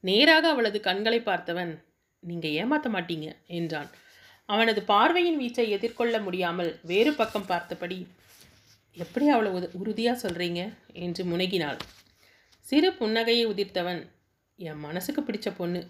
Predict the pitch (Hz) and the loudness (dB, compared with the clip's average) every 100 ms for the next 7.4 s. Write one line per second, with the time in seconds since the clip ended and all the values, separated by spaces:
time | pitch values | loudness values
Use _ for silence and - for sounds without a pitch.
0 | _ - 151 - 202 226 247 151 170 214 | _ -16 -14 -8 -2 0 0 0 -2 0
1 | 208 190 208 190 - 170 156 151 - _ | 0 2 0 -2 -4 -6 -6 -8 -12 _
2 | _ _ - _ - 196 269 285 294 294 | _ _ -20 _ -10 -2 0 2 4 4
3 | 247 170 - - 175 165 156 - _ _ | 4 -2 -6 -8 -6 -4 -6 -10 _ _
4 | _ _ _ 175 175 311 330 294 285 320 | _ _ _ -2 2 4 4 4 4 4
5 | 302 254 - 277 240 233 226 220 208 208 | 2 0 0 0 2 2 0 0 -2 2
6 | 247 247 233 233 220 202 185 202 208 240 | 4 4 4 -2 -2 -4 -4 -4 -4 -4
7 | 190 180 180 | -4 -2 -2